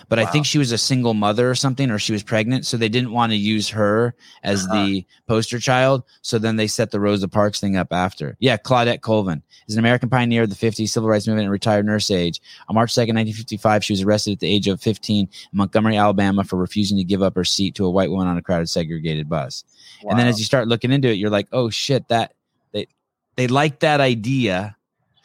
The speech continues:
Speaker 1: I mean, the spirit of Rosa Parks is true, <laughs> but the story's
Speaker 2: Hey,
Speaker 1: not like
Speaker 2: it, it
Speaker 1: actors have been changed.
Speaker 2: What they're doing is they're manipulating the people, you know, and, and they've been doing this for a long time. I learned this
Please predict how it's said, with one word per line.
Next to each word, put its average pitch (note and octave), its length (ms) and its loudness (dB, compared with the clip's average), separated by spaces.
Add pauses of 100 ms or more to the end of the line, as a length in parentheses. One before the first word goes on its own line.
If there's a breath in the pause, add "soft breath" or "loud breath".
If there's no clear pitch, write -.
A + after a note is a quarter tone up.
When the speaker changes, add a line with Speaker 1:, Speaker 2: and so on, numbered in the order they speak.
(140 loud breath)
Speaker 1:
I - 20 -6
mean, G#3+ 140 2
the G3 60 2
spirit C4 360 2
of D3+ 80 2
Rosa B2 260 4
Parks G2 340 -2
is F2 100 -8
true, E2+ 340 -8 (340 loud breath)
<laughs> - 380 -4
but C3+ 240 0
the C#3 60 -2
story's C3+ 480 2
Speaker 2:
Hey, A#2+ 80 2
Speaker 1:
not B2+ 260 -2
like B2+ 240 0
Speaker 2:
it, F#3 160 -2
it F#3 160 0
Speaker 1:
actors C3+ 400 -2
have A2 140 -6
been A2+ 180 -8
changed. - 600 -14
Speaker 2:
What E3+ 200 -2
they're F3 120 4
doing E3+ 260 2
is B2+ 80 -2
they're C#3 100 2
manipulating C3 600 -2
the G2 60 -6
people, F2+ 380 -14
you A2+ 140 -4
know, B2 140 2
and, C3+ 200 -2
and D3 180 -4
they've F#3+ 140 2
been G#3+ 140 0
doing G3 160 2
this F3+ 100 0
for - 80 -8
a F3 60 -2
long F3 120 0
time. E3+ 200 0
I E3 100 4
learned F3+ 320 0
this - 260 -4